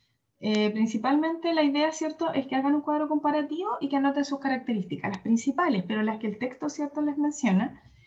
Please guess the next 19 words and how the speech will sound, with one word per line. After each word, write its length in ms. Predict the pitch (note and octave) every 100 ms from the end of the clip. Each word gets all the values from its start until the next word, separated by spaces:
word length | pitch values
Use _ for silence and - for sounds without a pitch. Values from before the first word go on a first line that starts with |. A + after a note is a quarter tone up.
| _ _
Y 240 | - D4
posterior 480 | - C#4 C#4 C4+ C4+
a 80 | C4+
ello, 220 | C4+ C#4+
¿cierto?, 380 | C#4+ C#4 C#4 C#4
la 100 | C4+
idea 240 | B3 B3+
sería 320 | B3+ B3+ B3 B3
que 100 | A#3+
me 120 | A3+
pudieran 320 | G#3+ A3+ A#3+
compartir 520 | A3+ - G3+ - B3
ustedes 280 | C4+ C4+ C4
ahí 100 | C4
en 100 | C4+
el, 280 | C4 B3+ B3
en 120 | A#3+
el 460 | A#3+ A#3 A3+ A3+ G#3+
WhatsApp, 280 | A#3 A#3+ B4+